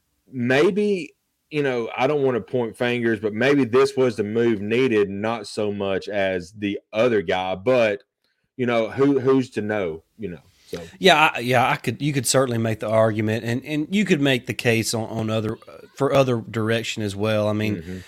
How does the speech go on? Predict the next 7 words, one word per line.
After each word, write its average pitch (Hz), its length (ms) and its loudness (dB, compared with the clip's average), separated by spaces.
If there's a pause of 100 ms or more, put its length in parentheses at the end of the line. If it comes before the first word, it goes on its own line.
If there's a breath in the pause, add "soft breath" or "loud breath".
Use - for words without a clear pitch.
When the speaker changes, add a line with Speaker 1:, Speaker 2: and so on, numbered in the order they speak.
(220 loud breath)
Speaker 2:
uh, 120 180 0
the 113 180 -4
offense 127 480 2
was 101 120 -6
definitely 107 420 0
lackluster 107 640 -2
in, 98 120 -2